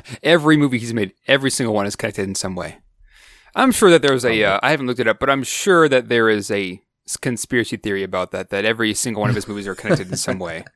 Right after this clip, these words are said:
Speaker 2: <laughs>
Speaker 1: Kinda like the Pixar
Speaker 2: Probably.
Speaker 1: theory. There is a
Speaker 2: So,
Speaker 1: funny
Speaker 2: we're
Speaker 1: line
Speaker 2: 30 minutes
Speaker 1: here
Speaker 2: in.
Speaker 1: at the beginning
Speaker 2: What?
Speaker 1: of December.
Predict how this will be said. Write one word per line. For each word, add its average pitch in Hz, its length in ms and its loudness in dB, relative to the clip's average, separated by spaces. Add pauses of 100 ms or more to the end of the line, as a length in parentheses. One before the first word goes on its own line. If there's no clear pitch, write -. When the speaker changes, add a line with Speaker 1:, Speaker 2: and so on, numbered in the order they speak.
(120)
Speaker 2:
<laughs> - 260 -20
Speaker 1:
Kinda 156 140 2
like 139 120 -2
the 131 60 -4
Pixar 135 220 0 (140)
Speaker 2:
Probably. - 80 -2
Speaker 1:
theory. 123 380 2 (1200)
There 269 180 6
is 302 200 4
a 294 60 6
Speaker 2:
So, 165 140 4
Speaker 1:
funny 226 200 6
Speaker 2:
we're 160 120 4
Speaker 1:
line 156 360 6
Speaker 2:
30 - 120 0
minutes - 0 -
Speaker 1:
here 123 300 6
Speaker 2:
in. 143 240 -4
Speaker 1:
at 135 60 -2
the 127 60 -6
beginning 131 380 2
Speaker 2:
What? 120 100 4
Speaker 1:
of 107 300 -4
December. 110 680 0